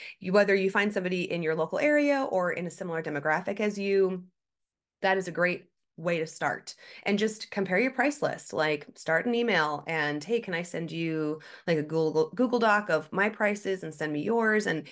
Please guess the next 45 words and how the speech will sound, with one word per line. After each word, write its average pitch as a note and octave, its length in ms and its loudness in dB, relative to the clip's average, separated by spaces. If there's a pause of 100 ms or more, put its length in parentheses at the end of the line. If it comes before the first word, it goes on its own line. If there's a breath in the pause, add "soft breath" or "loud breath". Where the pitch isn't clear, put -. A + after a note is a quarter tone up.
(260 loud breath)
it's G3+ 140 2
a F#3 40 4
great F#3+ 300 2
conversation, G#3 920 0 (120)
and E3 200 -4
it D#3 180 -4
inspires A3 600 2
you A3 240 0
to D#3+ 320 -2 (140)
tweak C#4+ 260 0
some B3 300 0
things A3 480 -2
and F3 200 -6
maybe G3 220 -2
consider F#3 840 0 (1040 loud breath)
even F#3 400 0
charges F3 380 -4
that - 140 -4
you D#3+ 120 -8
wouldn't D#3 180 -2
have D3 120 -6
considered C#3+ 520 -2 (100)
before, A2+ 480 -4
you E3 100 0
know? E3 240 2 (360 loud breath)
I F3+ 80 0
know F3 120 2
some F3+ 200 -2
people F3+ 280 -4
charge E3+ 440 2
differently, E3+ 800 -2 (400 soft breath)
like, F#3 240 2
with E3+ 240 -2
bustles, A#3 540 2
like, F#3 180 4
whether F3+ 180 4
you're E3+ 100 -2
doing, D#3 180 -2
like, D3 140 -4
an D3+ 60 -4
American C4+ 440 2
bustle A#3+ 360 0
or F#3+ 180 -2
French G#3+ 320 -4
bustle. G#3 360 -2